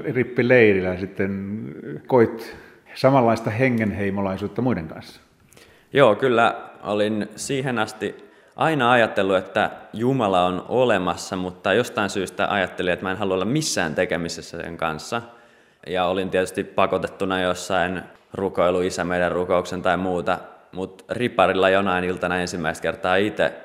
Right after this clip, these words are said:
Speaker 2: sit heitin rukouksen Jumalan puoleen, että en mä tiedä, onko sä olemassa. En mä vieläkään siitä aina ole varma, mutta, mutta joka tapauksessa silloin ensimmäisen kerran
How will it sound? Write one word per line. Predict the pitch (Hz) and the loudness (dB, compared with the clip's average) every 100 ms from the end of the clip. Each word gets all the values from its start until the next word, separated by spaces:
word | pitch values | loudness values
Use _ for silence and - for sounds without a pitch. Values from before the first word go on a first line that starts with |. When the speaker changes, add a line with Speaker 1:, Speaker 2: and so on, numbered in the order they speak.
| - | -16
Speaker 2:
sit | - 76 _ 87 | -16 -16 _ -2
heitin | 80 85 | -2 -4
rukouksen | 85 85 82 82 78 - 85 | -4 -4 0 0 0 -2 -2
Jumalan | 85 85 80 78 | -2 -2 -2 -2
puoleen, | 82 73 73 | 0 0 0
että | 80 - - - - | -2 -6 -20 -20 -12
en | - 82 | -6 0
mä | 110 | 0
tiedä, | 117 101 90 92 | 4 4 6 6
onko | 87 | 4
sä | - 82 | 0 0
olemassa. | 82 87 87 87 - 87 - - _ - | 0 0 -4 -8 -10 -10 -12 -20 _ -6
En | 110 | -2
mä | 170 | 2
vieläkään | 135 101 98 | 4 4 2
siitä | - 90 92 | 0 0 4
aina | 92 90 87 | 4 4 0
ole | 85 | 2
varma, | 90 85 87 | 2 2 -2
mutta, | 92 92 - 90 - - - _ _ _ _ | -6 -8 -4 -6 -6 -18 -20 _ _ _ _
mutta | 95 101 101 110 | -4 -2 2 4
joka | 110 110 | 6 4
tapauksessa | 113 110 113 120 | 6 6 4 0
silloin | 120 110 107 | -2 0 0
ensimmäisen | 107 104 98 104 | -2 -2 -2 -2
kerran | 104 98 92 | 0 0 0